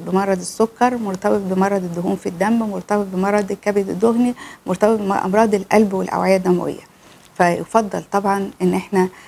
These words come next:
نتجنب الأغذية اللي هتوصلنا من أساسه لهذه المشاكل الصحية، عشان نحافظ على هرمون الذكورة في المعدل الطبيعي، لأن كما ذكرت حالا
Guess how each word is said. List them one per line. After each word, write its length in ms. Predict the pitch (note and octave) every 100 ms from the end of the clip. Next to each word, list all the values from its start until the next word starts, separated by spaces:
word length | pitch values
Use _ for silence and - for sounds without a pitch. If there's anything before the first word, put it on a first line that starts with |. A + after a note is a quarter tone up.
| _
نتجنب 500 | - E3 F3 A#3 G#3+
الأغذية 420 | F#3 - F3 F#3 F#3+
اللي 120 | F#3
هتوصلنا 640 | F3+ - F3 - A3+ A3
من 140 | F3+ F3
أساسه 420 | E3+ - G3 -
لهذه 600 | E3 D#3+ G3+ F#3 E3 D#3+ F3 - - -
المشاكل 500 | F3 E3 G#3+ G#3 F3
الصحية، 600 | - - - A3+ A#3+ A#3 - - -
عشان 360 | F3 G#3+ A3+
نحافظ 420 | F#3+ - G#3 F#3
على 200 | F3+ F#3+
هرمون 380 | G3 F#3 F3 G3
الذكورة 380 | F#3+ F3 - G3
في 120 | F#3
المعدل 420 | - E3 F3 F#3 D#3+
الطبيعي، 520 | - E3+ F#3+ G#3+ G#3+ - - -
لأن 260 | F3 F3
كما 280 | E3 A#3 B3
ذكرت 420 | F#3 E3+ F#3+ -
حالا 400 | - F3 F3+ F3+